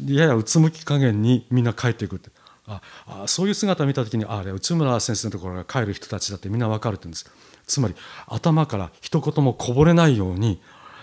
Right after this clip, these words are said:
あの、頭の中で一生懸命復習してるってわけですよね。だから、五、六日後、一週間経っても、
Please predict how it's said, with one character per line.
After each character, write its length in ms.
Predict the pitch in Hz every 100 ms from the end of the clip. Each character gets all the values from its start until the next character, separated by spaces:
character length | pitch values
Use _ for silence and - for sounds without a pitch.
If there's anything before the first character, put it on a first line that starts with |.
| - 110
あ 220 | 101 127
の、 120 | 107 -
頭 340 | 117 - 170 170
の 40 |
中 120 | 147
で 60 | 107
一 60 | -
生 120 | 165
懸 120 | 156
命 80 | 107
復 260 | - -
習 180 | 160 185
し 100 | -
て 100 | 208
る 60 | 202
っ 40 |
て 120 | 202
わ 60 | 143 147
け 100 | 101
で 80 | 92
す 120 | 101
よ 80 | 95
ね。 160 | 120 _ _ _ _ - - _ _ _
だ 100 | 113
か 80 | 107
ら、 100 | 95 87
五、 160 | 98
六 260 | 113 160 196
日 220 | 175 -
後、 100 | 156
一 40 | 113
週 260 | - 220
間 180 | 214 165
経 120 | - 160
っ 140 | -
て 140 | 139
も、 340 | 139 165 107